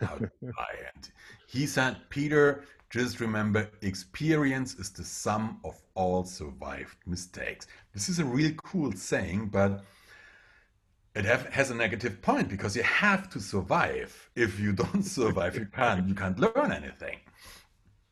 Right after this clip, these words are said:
Speaker 1: But, um, if you, if you take this to an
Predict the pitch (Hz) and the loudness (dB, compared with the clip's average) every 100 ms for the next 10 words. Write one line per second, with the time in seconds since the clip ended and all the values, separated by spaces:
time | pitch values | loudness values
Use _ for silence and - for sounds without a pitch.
0 | _ _ - - 110 101 - - - - | _ _ -20 -4 -2 -2 -6 -20 -20 -20
1 | - - 95 98 98 98 - - - 123 | -20 -2 4 6 6 4 -8 -16 -2 0
2 | - 127 117 98 107 98 - 185 202 110 | 2 2 2 0 -4 -6 -4 -4 -4 2
3 | 170 180 - 139 123 113 110 101 | 2 2 -4 -2 -2 -2 -4 -4